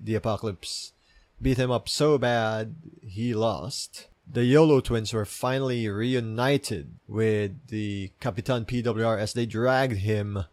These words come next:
backstage. Uh, apparently, after that, they lo-, <laughs> they, they lost him again. So, I, I, I'm sorry, Johan and Logan. We'll try to get him for you, okay?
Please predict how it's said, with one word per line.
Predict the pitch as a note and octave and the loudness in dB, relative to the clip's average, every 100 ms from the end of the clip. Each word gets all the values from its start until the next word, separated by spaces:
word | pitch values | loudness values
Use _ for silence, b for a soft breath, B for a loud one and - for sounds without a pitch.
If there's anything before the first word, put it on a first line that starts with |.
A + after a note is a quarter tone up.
| _ | _
backstage. | G#2+ G#2 B2+ A#2 - - - B2+ B2 G#2 G2+ F#2+ | -8 0 2 2 0 -6 0 2 4 2 -2 -4
Uh, | G#2+ G2+ F2+ - _ _ _ A#2 | -4 -4 -6 -12 _ _ _ -6
apparently, | B2 C3+ B2 B2+ B2 A2+ - | 0 0 2 0 0 -2 -2
after | A2+ A#2 A#2 G#2 | -2 0 0 0
that, | G#2+ G2+ - | 0 -2 -4
they | G2+ G2+ | -4 -2
lo-, | G2 G2 F#2+ F2 - | 0 0 0 -2 -8
<laughs> | - | -14
they, | G2+ F#2 A#2 | -4 0 2
they | B2+ A#2 | 4 4
lost | A2 G#2 - | 4 2 -2
him | G#2 | -2
again. | G2+ A#2 F#2+ F2+ _ b b b _ | 2 2 0 -8 _ b b b _
So, | - B2 A#2 A2+ | -4 0 2 2
I, | G#2+ | 0
I, | E2+ B2+ A#2+ | -2 -2 0
I'm | B2+ | 2
sorry, | B2 E3 D#3+ D#3+ D3+ D3 C#3 B2 F2+ | 6 8 10 8 6 6 4 0 -2
Johan | G2 C3 C#3+ C3 C3 | 4 6 8 6 2
and | B2 B2+ | 2 4
Logan. | C3 C3 C3 B2 _ - | 4 4 2 -2 _ -8
We'll | A2 C#3+ | 0 2
try | D3 - C#3+ F3 A3 | 2 0 4 6 8
to | A3+ | 6
get | F3+ A#2 D#3 G3 - - | 4 6 6 6 2 0
him | D#3 C#3 B2 | 2 2 0
for | - A2+ | 2 2
you, | G#2+ G2+ G#2 C3 - | 4 2 0 -4 -6
okay? | G#2 A2 G#2 | -2 0 0